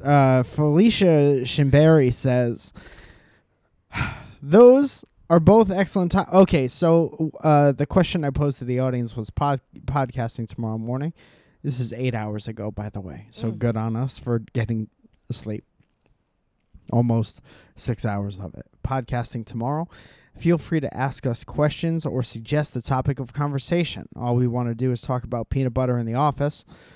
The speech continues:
Speaker 1: Please
Speaker 2: I love
Speaker 1: help us
Speaker 2: peanut
Speaker 1: not
Speaker 2: butter.
Speaker 1: do that.
Speaker 2: I love The Office.
Speaker 1: Uh, Felicia goes, "Those are both excellent topics. I don't see a problem."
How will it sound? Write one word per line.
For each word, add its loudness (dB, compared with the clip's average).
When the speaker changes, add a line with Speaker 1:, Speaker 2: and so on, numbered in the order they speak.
Speaker 1:
Please -2
Speaker 2:
I -8
love -2
Speaker 1:
help 0
us 0
Speaker 2:
peanut -2
Speaker 1:
not -8
Speaker 2:
butter. -6
Speaker 1:
do -6
that. -14
Speaker 2:
I -8
love -10
The -12
Office. -18
Speaker 1:
Uh, 0
Felicia -4
goes, 0
"Those -2
are -2
both -2
excellent -10
topics. -6
I -8
don't -12
see -10
a -8
problem." -8